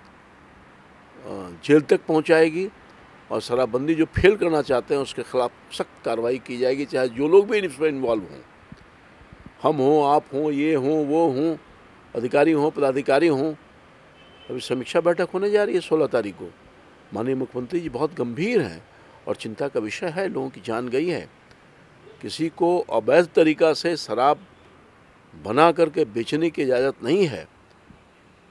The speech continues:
और अवैध तरीका से बनाने वाले लोग या उनके संरक्षण करने वाले लोग को निश्चित तौर पर कड़ी से कड़ी सज़ा का प्रावधान है और दी जा रही है और दी जाएगी। अवैध धंधा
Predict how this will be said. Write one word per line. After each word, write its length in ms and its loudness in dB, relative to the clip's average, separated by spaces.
और 480 4
अवैध 440 4
तरीका 400 2
से 200 -2
बनाने 400 0
वाले 320 2
लोग 420 2
या 120 6
उनके 320 -4
संरक्षण 680 -6
करने 240 -2
वाले 300 -2
लोग 400 6
को 60 -12
निश्चित 560 -2
तौर 180 2
पर 160 -4
कड़ी 180 6
से 160 -4
कड़ी 240 0
सज़ा 280 0
का 120 -4
प्रावधान 540 -4
है 140 -2
और 80 -4
दी 340 -12
जा 160 6
रही 200 4
है 60 4
और 60 4
दी 240 -8
जाएगी। 560 2
अवैध 420 4
धंधा 500 0